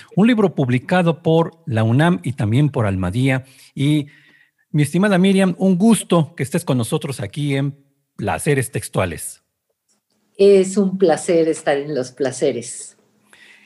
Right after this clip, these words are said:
Speaker 1: Y, pues, este libro que, del cual vamos a platicar, pues, es un acercamiento, tu acercamiento a un tema que es el tema de la muerte.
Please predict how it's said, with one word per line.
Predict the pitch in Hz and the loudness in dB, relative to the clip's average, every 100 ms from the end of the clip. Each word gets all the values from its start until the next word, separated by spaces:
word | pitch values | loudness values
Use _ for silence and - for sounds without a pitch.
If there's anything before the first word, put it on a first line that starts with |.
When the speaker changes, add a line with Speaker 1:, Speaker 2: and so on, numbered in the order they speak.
| _ | _
Speaker 1:
Y, | 175 175 196 | -2 -2 -2
pues, | 196 180 | -4 -4
este | 277 - 233 214 190 170 156 135 | -4 -2 0 2 2 2 0 -2
libro | 127 196 175 147 143 143 _ _ _ - | -2 -2 0 -2 -2 -6 _ _ _ -8
que, | 123 113 107 104 101 90 90 _ - | -4 -2 -2 -2 -4 -8 -14 _ -12
del | 107 | -8
cual | - 143 | -4 -2
vamos | 147 135 | -2 -2
a | 139 | -4
platicar, | 135 120 117 131 117 - _ _ - | -6 -8 -4 -4 -4 -10 _ _ -6
pues, | 131 131 127 - _ _ _ | 0 0 -2 -12 _ _ _
es | - 165 - - | -4 -4 -4 -6
un | 170 165 | -2 -2
acercamiento, | 143 135 - 127 151 143 127 | -2 -6 -4 0 0 0 -4
tu | 117 | -4
acercamiento | 151 156 143 160 208 214 202 180 175 - - | -2 -2 -2 -2 0 -2 -2 -2 -4 -14 -8
a | 135 | -2
un | 151 147 | -2 -2
tema | 151 147 143 131 | -2 0 -2 -4
que | - | -8
es | 139 - - _ _ | -10 -10 -18 _ _
el | 113 101 | -10 -8
tema | 135 127 117 | -4 -2 -2
de | 107 92 90 90 | -4 -8 -10 -10
la | 87 95 | -8 -4
muerte. | 104 110 90 - | 0 -2 -4 -12